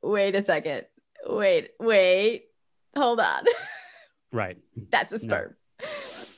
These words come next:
Speaker 1: Oh my
Speaker 2: Yeah.
Speaker 1: gosh.
Speaker 2: Well, anyway, that was, um, yeah. So there, there's your three fa-, uh, famous ones.
Speaker 1: Well, so that was, uh, I think you did four. You did four.
Speaker 2: Did I do four? I'm sorry.
Speaker 1: Yeah,
Speaker 2: Yeah, I did four.
Speaker 1: bonus. You did four.
Speaker 2: Okay, cool. Good.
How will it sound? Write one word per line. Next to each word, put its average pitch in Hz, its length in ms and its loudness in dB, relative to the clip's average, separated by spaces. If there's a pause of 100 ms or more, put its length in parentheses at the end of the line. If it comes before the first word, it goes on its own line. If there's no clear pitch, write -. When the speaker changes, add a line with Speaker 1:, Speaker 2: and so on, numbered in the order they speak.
(300)
Speaker 1:
Oh 247 240 6
my 220 160 4
Speaker 2:
Yeah. 160 320 4
Speaker 1:
gosh. - 280 -6
Speaker 2:
Well, 107 320 -4 (360)
anyway, 90 320 -10 (260)
that 143 180 2
was, 123 180 -6
um, 101 380 -2
yeah. 131 200 -2
So 156 120 -8
there, 190 180 4
there's 220 220 6
your 214 100 4
three 202 220 2
fa-, 175 320 4
uh, 156 100 6
famous 139 340 0
ones. 95 340 -10 (300)
Speaker 1:
Well, 262 120 2
so 339 160 2
that 330 180 4
was, 359 220 -4
uh, 226 240 4 (480)
I 233 80 0
think 294 180 0
you 381 140 4
did - 80 -8
four. 359 320 6
You 208 160 0
did 277 160 -4
four. 381 520 4
Speaker 2:
Did 185 100 6
I 196 40 6
do 196 140 2
four? 208 200 2
I'm 185 100 2
sorry. 127 260 2
Speaker 1:
Yeah, 349 80 4
Speaker 2:
Yeah, 415 60 6
I - 40 6
did 208 80 -2
four. 254 80 6 (140)
Speaker 1:
bonus. 285 260 0
You 247 100 0
did 233 200 2
four. 277 540 0 (120)
Speaker 2:
Okay, 180 240 2
cool. 180 300 -2 (200)
Good. 139 260 0